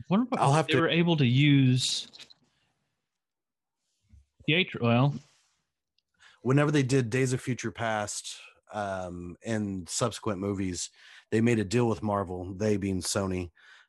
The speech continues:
Speaker 2: uh, not Sony, I'm sorry, Fox made a deal with, with Marvel that we're gonna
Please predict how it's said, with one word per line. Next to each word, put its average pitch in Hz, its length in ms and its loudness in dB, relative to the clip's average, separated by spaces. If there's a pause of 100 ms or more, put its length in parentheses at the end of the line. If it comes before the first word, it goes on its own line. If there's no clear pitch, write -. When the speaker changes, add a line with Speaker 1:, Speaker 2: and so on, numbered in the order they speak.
(100)
Speaker 2:
uh, 101 340 0
not 104 140 -4
Sony, 98 180 -6
I'm 98 100 -2
sorry, 92 220 -2
Fox 101 460 -2
made 101 180 -2
a 95 60 -4
deal 98 240 -4
with, 87 160 -10 (200)
with 92 360 -8
Marvel 101 600 0
that 92 140 -8
we're 98 120 -6
gonna 92 180 -8